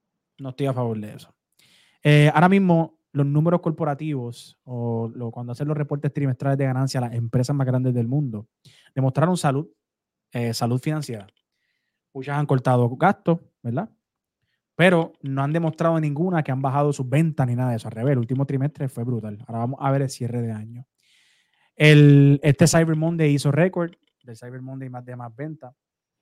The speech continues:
que eso tampoco me llama mucho la atención porque a la misma vez tenemos la deuda de tarjeta de crédito más alta en la historia con un trillón de dólares. O sea, que usualmente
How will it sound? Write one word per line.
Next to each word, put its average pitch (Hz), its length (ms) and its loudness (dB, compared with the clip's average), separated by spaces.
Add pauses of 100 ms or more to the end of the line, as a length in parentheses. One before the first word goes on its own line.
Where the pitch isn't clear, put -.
(100)
que - 100 -6
eso 143 120 2
tampoco 147 400 4
me 131 360 0
llama 131 280 0
mucho 143 200 0
la 139 60 4
atención 139 400 0
porque 117 380 -2 (220)
a 123 120 0
la 120 120 2
misma 123 200 2
vez 139 140 4
tenemos 143 340 2
la 127 160 0
deuda 135 340 0
de 135 80 0
tarjeta 135 260 -2
de 135 60 -2
crédito 135 360 -4
más 123 360 -6
alta 135 380 -4
en 127 160 -4
la 123 100 -4
historia 127 760 -2 (400)
con 117 200 -2
un 127 100 -2
trillón 127 300 2
de 117 80 0
dólares. 123 380 2
O - 20 -10
sea, 104 100 -6
que 101 80 -10
usualmente 123 640 2